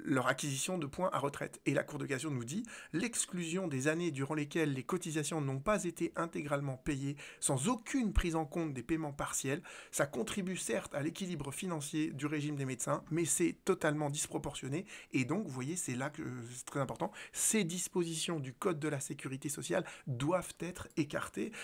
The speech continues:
Pareil, donc c'est un arrêt, euh, commenté au rapport annuel. Il y a un dernier arrêt, euh, qui est ici. Euh, et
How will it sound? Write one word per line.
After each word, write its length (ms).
Pareil, 320
donc 180
c'est 160
un 140
arrêt, 340
euh, 120
commenté 340
au 60
rapport 260
annuel. 320
Il 60
y 20
a 60
un 60
dernier 280
arrêt, 340
euh, 480
qui 160
est 160
ici. 380
Euh, 460
et 180